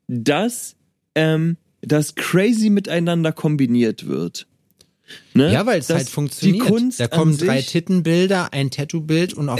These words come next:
Speaker 1: Ja,
Speaker 2: einmal sind die,
Speaker 1: ja.
Speaker 2: was weiß ich, fünfzig K auf Instagram und
Speaker 1: Ja,
Speaker 2: tausend
Speaker 1: und am
Speaker 2: Jahre
Speaker 1: Ende muss man
Speaker 2: ausgebucht.
Speaker 1: sagen, ähm, ja, es ist, es, ich find, also, mm, ich verurteile das alles nicht.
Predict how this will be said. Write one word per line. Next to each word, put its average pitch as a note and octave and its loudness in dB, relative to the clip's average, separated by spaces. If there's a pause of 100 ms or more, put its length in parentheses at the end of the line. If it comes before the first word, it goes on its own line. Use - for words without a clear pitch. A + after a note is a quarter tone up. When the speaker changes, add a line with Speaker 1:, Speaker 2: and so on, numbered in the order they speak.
Speaker 1:
Ja, B3 4
Speaker 2:
einmal C#3+ 0
sind D3 -2
die, D3+ -2
Speaker 1:
ja. G#3 2
Speaker 2:
was C#4+ 0
weiß C#3+ -2
ich, E3 -8
fünfzig D#3 -4
K D3 -2
auf C#3+ 0
Instagram D3+ -2
und C#3+ -2
Speaker 1:
Ja, A3+ 2
Speaker 2:
tausend D3+ 2
Speaker 1:
und F#3+ 2
am G3 0
Speaker 2:
Jahre - 0
Speaker 1:
Ende A3+ 0
muss G#3+ 0
man G#3+ 0
Speaker 2:
ausgebucht. F#3+ -2
Speaker 1:
sagen, G3 -2
ähm, F3+ 0 (440)
ja, E3 0 (220)
es D#3 0
ist, - -2 (240)
es, D3 -2 (120)
ich - -6
find, G#3+ 0
also, D#3+ 2 (1120)
mm, E3 4 (320)
ich - -2
verurteile F#3 2
das F#3 0
alles F#3+ -2
nicht. G3+ 0